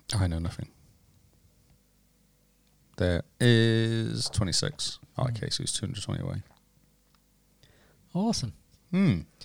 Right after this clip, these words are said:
Speaker 1: I think that's it.
Speaker 2: Yeah, so that's us for our Game Fave parts. Jump into our Discord. Tell us what you're playing for Terratoba,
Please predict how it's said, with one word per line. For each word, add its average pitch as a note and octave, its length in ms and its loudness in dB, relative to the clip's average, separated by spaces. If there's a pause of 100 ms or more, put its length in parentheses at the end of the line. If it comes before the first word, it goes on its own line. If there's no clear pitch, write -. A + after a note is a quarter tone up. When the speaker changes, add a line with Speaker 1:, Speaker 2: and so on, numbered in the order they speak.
(260)
Speaker 1:
I - 20 -16
think B2 140 0
that's A2 140 0
it. G2+ 160 2 (220)
Speaker 2:
Yeah, F#3+ 300 6
so - 240 2
that's F#3+ 240 6
us F#3 140 6
for - 120 0
our D#3+ 60 6
Game F3 220 6
Fave D3+ 340 2
parts. - 400 2 (200)
Jump F#3 220 4
into G3+ 180 2
our E3+ 60 6
Discord. F#3+ 420 4
Tell G#3 160 4
us - 140 4
what D#3 140 4
you're G3+ 120 6
playing D#3 280 4
for D3 360 6 (640)
Terratoba, D3+ 600 6